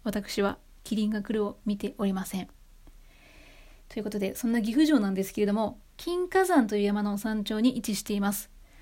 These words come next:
金華山は岩山なんですけども、難攻不落の城とね、岐阜城が言われるだけあって、はい、私はロープウェイで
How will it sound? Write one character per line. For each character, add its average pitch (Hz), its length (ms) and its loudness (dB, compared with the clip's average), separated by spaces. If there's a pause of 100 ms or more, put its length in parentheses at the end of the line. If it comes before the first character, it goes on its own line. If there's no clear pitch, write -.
(300)
金 330 260 0
華 359 140 2
山 247 240 4
は 220 260 0
岩 240 280 2
山 262 480 4
な 247 180 4
ん 220 80 2
で 208 100 -4
す - 140 -8
け 214 120 -4
ど 208 100 0
も、 233 320 6 (400)
難 233 260 4
攻 233 300 0
不 233 160 -4
落 233 360 0
の 226 140 0
城 277 340 0
と 226 120 -2
ね、 226 180 0 (260)
岐 220 120 -2
阜 220 140 0
城 220 220 0
が 220 200 -2
言 220 160 -2
わ 226 80 0
れ 220 80 2
る 220 80 0
だ 214 100 0
け 214 140 -4
あ 208 60 -2
っ - 20 -12
て、 196 320 0 (480)
は 226 140 0
い、 277 120 -6
私 220 340 -2
は 220 280 0
ロ 233 160 0
ー 233 40 0
プ 269 200 2
ウ - 20 6
ェ 233 140 6
イ - 20 2
で 208 260 2